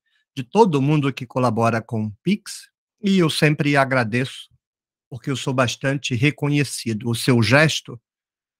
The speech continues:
de pegar a sua maquininha, o seu celular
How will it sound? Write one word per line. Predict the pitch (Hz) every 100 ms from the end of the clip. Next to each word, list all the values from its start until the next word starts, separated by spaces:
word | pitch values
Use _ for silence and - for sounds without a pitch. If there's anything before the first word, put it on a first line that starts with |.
| -
de |
pegar | - 123 113 131
a |
sua | 120 - 120
maquininha, | 117 120 107 110 139 131 110
o | 110
seu | - 113
celular | - 120 104 110 123 131 135